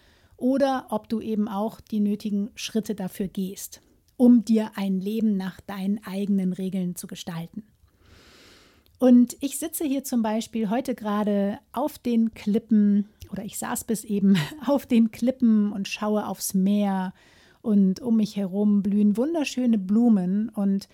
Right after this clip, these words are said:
ich hätte heute total viel Lust, den ganzen Tag meinen Bauch in die Sonne zu halten und einfach nur hier zu liegen und die Wolken zu zählen oder die Sandkörner zu zählen oder die Grashalme zu zählen.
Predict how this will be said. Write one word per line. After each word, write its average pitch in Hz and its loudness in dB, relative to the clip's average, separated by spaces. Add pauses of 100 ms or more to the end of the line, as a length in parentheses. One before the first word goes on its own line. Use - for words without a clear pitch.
(720)
ich 247 -2
hätte 262 -4
heute 254 -2
total 302 -8
viel 254 -2
Lust, 226 -4
den 208 -2
ganzen 254 -2
Tag 202 -8
meinen 190 -2
Bauch 202 -6
in 226 -2
die 208 -2
Sonne 190 -2
zu - -12
halten 185 -4
und 202 -4
einfach 269 -6
nur 226 4
hier 214 -4
zu - -8
liegen 190 -2
und 185 -4
die 185 -6
Wolken 175 -8
zu - -12
zählen 170 -8
oder 185 -4
die 185 -6
Sandkörner 226 -2
zu 233 -4
zählen 214 0
oder 208 -2
die 202 -6
Grashalme 175 -4
zu - -10
zählen. 165 -6